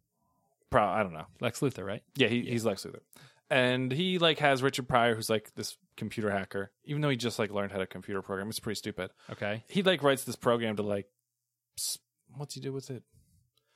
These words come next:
Speaker 1: He makes some computer that can, like, steal Superman's powers. I forget. It shoots missiles at him, blah, blah, blah. But, um, they also make Superman evil for a little bit. They
Speaker 2: Okay.
Speaker 1: make him into, like, Dark Superman. And he does, like, jerky things. Like,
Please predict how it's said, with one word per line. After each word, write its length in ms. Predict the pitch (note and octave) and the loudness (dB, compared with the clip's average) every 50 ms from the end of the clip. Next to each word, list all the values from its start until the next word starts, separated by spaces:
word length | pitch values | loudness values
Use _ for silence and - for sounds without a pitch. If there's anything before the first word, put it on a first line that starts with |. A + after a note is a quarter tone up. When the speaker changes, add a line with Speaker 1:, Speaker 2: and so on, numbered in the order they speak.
| _ _ _ _ _ | _ _ _ _ _
Speaker 1:
He 120 | _ - C4 | _ -4 -2
makes 160 | C4+ B3+ - | -2 2 2
some 120 | - G#3 | 2 2
computer 540 | F3 - D3 - - - C3+ C3 B2+ C3 B2+ | 2 0 -4 -4 -2 0 2 4 6 6 6
that 140 | A2+ A2 - | 4 2 2
can, 100 | - G#2+ | 0 -2
like, 260 | G#2+ G#2 G#2 - - | -2 -2 -2 -4 -6
steal 260 | - - - A#2 G#2+ | -6 -4 -2 -2 -2
Superman's 440 | G2+ - - - - F#2+ G2+ G2 F#2 | -2 -2 -6 -8 -8 -8 -8 -8 -8
powers. 580 | - _ - - C#2+ E2+ E2+ F2 F2 F2+ F2+ - - - | -10 _ -14 -12 -10 -8 -6 -6 -6 -6 -8 -10 -16 -6
I 180 | - A3 A3+ F#3+ | 0 2 2 2
forget. 400 | - - E2 - - - - - - - | 0 -2 -8 -10 -8 -8 -10 -10 -8 -6
It 80 | D#3 | -4
shoots 240 | - - B3 A3 - | -2 -2 -2 -2 0
missiles 320 | C3 B2+ B2 - C#3 A#2 | 0 0 0 0 0 2
at 160 | C3 B2 B2 A#2 | 4 4 6 4
him, 140 | A#2 B2 | 2 2
blah, 160 | B2 D#3 D#3+ C#3+ | 4 4 4 4
blah, 80 | B2 | 4
blah. 220 | G#2+ G#2+ G#2 G2 G2+ - _ _ - - - - _ _ _ _ | 2 2 2 2 0 -2 _ _ -20 -20 -20 -20 _ _ _ _
But, 160 | - D#3+ D#3 | 0 2 4
um, 380 | D#3+ D#3 D3+ D3+ D3 C#3 B2+ B2+ _ _ _ _ _ _ _ _ _ _ _ _ _ _ _ - - - | 4 4 2 2 0 -2 -6 -10 _ _ _ _ _ _ _ _ _ _ _ _ _ _ _ -20 -2 2
they 100 | C#3 C#3+ | 4 4
also 320 | D3+ D#3+ E3 - E3+ D#3+ | 6 4 4 4 2 2
make 160 | D3+ C#3+ B2 | 2 2 0
Superman 420 | - - C#3 C3 B2+ B2 A#2 A2+ - _ | 0 -2 -4 -2 0 0 0 -2 -4 _
evil 340 | - F3 F#3 F#3 C3+ A#2+ G#2+ | -2 0 0 2 2 0 -2
for 200 | - - G#2 F#2+ | -2 -2 -2 -2
a 40 | E2+ | -2
little 200 | E2+ F2 C#2+ C#2 | -4 -6 -8 -8
bit. 180 | - - - - _ _ - | -10 -10 -12 -12 _ _ -6
They 80 | A#2+ | -4
Speaker 2:
Okay. 120 | A2 A2+ A2 - | -2 0 0 0
Speaker 1:
make 80 | G#2 A2+ | 0 0
him 80 | A#2 A2 | -2 -4
into, 160 | G#2 G2+ G2+ | -2 -2 -2
like, 260 | G#2 G#2 F#2+ F#2 - | -2 -2 -4 -6 -2
Dark 260 | - A2 G#2+ G#2 - | 0 0 0 0 0
Superman. 520 | - - - F#2 - D2 D2 C2 G1+ - - _ _ _ _ - _ _ _ _ | -4 -6 -8 -10 -12 -14 -14 -14 -16 -16 -20 _ _ _ _ -20 _ _ _ _
And 80 | - C3+ | -2 0
he 60 | C3 | 4
does, 240 | B2+ C3+ B2+ A#2 A2 | 4 4 4 6 4
like, 200 | A#2+ A2 G#2 - | 4 2 2 0
jerky 340 | - C3+ D3+ D3 - - - | 0 0 0 0 0 -4 -8
things. 320 | - G#2 F2+ F2 F2 - | -8 -8 -8 -8 -4 -2
Like, 240 | G#2 F#2 F#2 - - | -2 -2 -2 -4 -12